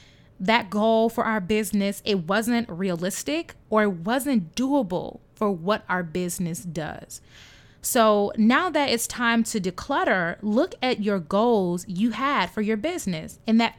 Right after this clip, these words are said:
first quarter. So begin to change those errors in your quarter two. So for example, what that kinda looks like for my business is last quarter, I realized I didn't have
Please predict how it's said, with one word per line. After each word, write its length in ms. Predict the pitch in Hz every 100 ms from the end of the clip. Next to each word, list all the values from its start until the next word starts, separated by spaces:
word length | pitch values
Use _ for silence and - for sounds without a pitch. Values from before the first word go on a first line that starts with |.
| -
first 300 | 277 294 -
quarter. 400 | 226 175 - - _ _ _ _ _ _ - - - - - - -
So 300 | - - 262
begin 280 | 240 233 403 427
to 60 |
change 440 | - - 320 311 233
those 300 | 247 247 -
errors 420 | 202 185 180 180 -
in 80 |
your 140 | 208 202
quarter 340 | - 208 185
two. 280 | 180 190 175 - _ _ _ _ - _ -
So 160 | - 262
for 140 | 254
example, 560 | 247 196 170 165 - - 208 - -
what 240 | 202 311
that 140 | 320
kinda 220 | 311 269 254
looks 260 | 233 -
like 340 | 214 185 180 -
for 160 | 208
my 220 | 196 220
business 400 | 214 175 170 175
is 160 | 175 160
last 380 | 180 226 311 -
quarter, 540 | - 240 196 175 202 - - - - -
I 80 | 220
realized 520 | 247 254 226 220 220
I 140 | 220
didn't 340 | 226 233 240 226
have 500 | 226 202 196 185